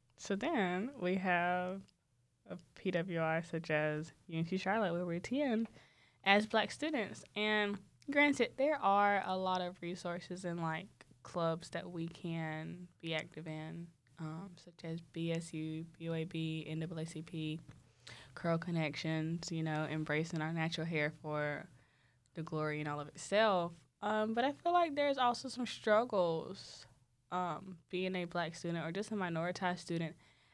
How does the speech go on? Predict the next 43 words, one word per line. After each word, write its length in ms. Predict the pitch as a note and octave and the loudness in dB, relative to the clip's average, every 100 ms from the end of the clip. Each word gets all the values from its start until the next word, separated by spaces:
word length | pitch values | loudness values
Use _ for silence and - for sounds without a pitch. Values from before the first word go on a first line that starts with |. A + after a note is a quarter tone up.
| - | 6
at 160 | E4 | 8
a 40 | A4 | 8
P 140 | - | 2
W 300 | F4+ F4 E4+ | 2 2 4
I 160 | E4 D#4+ | 6 6
that 120 | C#4+ | 4
we 100 | C#4 | 2
don't 160 | D4+ D#4 | 0 2
really 220 | D4 D4 | 2 0
speak 300 | - - D4 | -2 -4 -2
about 240 | A#3 G3+ G#3 | 0 0 0
because, 340 | G#3 A3 G#3+ | 0 0 2
one, 300 | G#3+ G#3 G#3 | 2 2 4
we 100 | G#3 | 4
might 220 | G3+ F#3+ | 2 2
be 100 | A3 | -2
scared, 580 | B3+ - F#3+ F#3 F#3 F#3+ - - _ _ _ _ _ - | -4 0 4 6 6 4 -2 -12 _ _ _ _ _ -4
or 80 | C4+ | 0
we 120 | C4 | 0
just 160 | C4+ D4 | 2 2
don't 120 | C#4+ | 2
feel 140 | C4 | 4
like 220 | B3 A#3 | 4 4
it's 100 | B3 | 0
necessary 480 | G3+ A3 G#3+ G3+ F#3+ | 0 0 0 -4 -4
because 300 | F#3 F3+ F3+ | -2 -4 -4
our 100 | F#3 | -4
voice 320 | F#3 F#3+ F3+ | -4 -4 -4
may 300 | F#3 F3+ F3+ | -4 -4 -4
not 340 | F3+ F3 F3 E3+ - _ _ _ _ - | -4 -4 -4 -6 -12 _ _ _ _ -4
be 120 | F#3 | -2
heard, 420 | E3 F#3 F3+ F3 | 0 0 0 0
like, 160 | E3+ E3 | -4 -6
the 60 | |
way 140 | E3+ E3 | -4 -2
we 120 | E3+ | -4
want 220 | F3 E3+ | -4 -8
to, 300 | - E3 E3 | -8 -6 -4
or 140 | - D#3+ | -4 -4
we 120 | E3 | -4
may 200 | E3 D#3+ | -2 -4
be, 120 | D#3+ | -4
like, 240 | D#3+ D#3+ | -4 -6